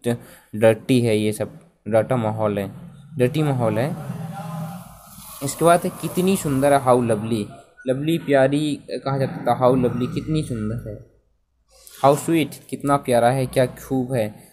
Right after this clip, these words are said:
अगर आप कोई ब-, आपसे बात कर रहा है, आप उससे बात कर रहे हैं, उसने बहुत अच्छी तरीके से बात की है,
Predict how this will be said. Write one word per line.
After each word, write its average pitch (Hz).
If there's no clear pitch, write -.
अगर 135
आप 135
कोई 143
ब-, 120
आपसे 123
बात 120
कर 123
रहा 120
है, 123
आप 123
उससे 120
बात 117
कर 117
रहे 120
हैं, 113
उसने 120
बहुत 120
अच्छी -
तरीके 120
से 123
बात 139
की 120
है, 117